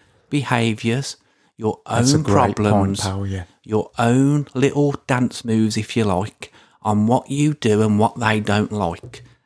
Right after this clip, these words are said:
Speaker 1: Then it's not to, to, to sacrifice all yourself, which the empath does. I'll give over everything myself to stay nice, to stay
Speaker 2: Just so I can f-, learn the same old repeated pattern of nourishing myself by getting
Speaker 1: Yes.
Speaker 2: that one fix out of fifteen attempts of pain.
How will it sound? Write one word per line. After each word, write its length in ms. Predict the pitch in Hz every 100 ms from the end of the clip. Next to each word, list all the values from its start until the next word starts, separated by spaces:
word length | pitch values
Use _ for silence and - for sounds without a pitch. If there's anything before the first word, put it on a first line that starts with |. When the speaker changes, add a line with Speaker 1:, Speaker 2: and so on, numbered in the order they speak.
| -
Speaker 1:
Then 140 | 110
it's 180 | 147 -
not 180 | 160 -
to, 120 | 170
to, 340 | - - 151 135
to 380 | _ - 131
sacrifice 840 | 123 - 127 - - - 104 101 -
all 260 | 104 107 107
yourself, 960 | 104 110 107 104 - - 131 98 95 -
which 180 | -
the 80 | -
empath 420 | 107 151 - 90 -
does. 260 | 98 95 - - -
I'll 160 | 107 117
give 220 | 123 131
over 320 | 147 135 135 -
everything 400 | 135 135 135 123
myself 480 | 127 113 - 101 -
to 100 | 107
stay 320 | - 107 107
nice, 480 | 107 104 98 90 -
to 120 | 104
stay 460 | - 101 101 98 101 - _ _
Speaker 2:
Just 300 | - 135 -
so 180 | 143 123
I 40 |
can 140 | 117 127
f-, 240 | - - 147 -
learn 420 | 151 123 123 120
the 120 | 110 110
same 440 | - 113 120 113 -
old 220 | 110 104 - -
repeated 520 | 120 - 123 101 110
pattern 260 | 113 -
of 140 | 117 98
nourishing 420 | 110 143 151 123
myself 560 | 98 87 - 90 104 -
by 160 | 104
getting 180 | 104 113
Speaker 1:
Yes. 140 | 113
Speaker 2:
that 60 | 120
one 200 | 113 110
fix 600 | - - 165 - - -
out 160 | 107 107
of 60 |
fifteen 420 | - 120 - 117 107
attempts 380 | - 117 -
of 180 | 113 -
pain. 500 | - 139 165 92 95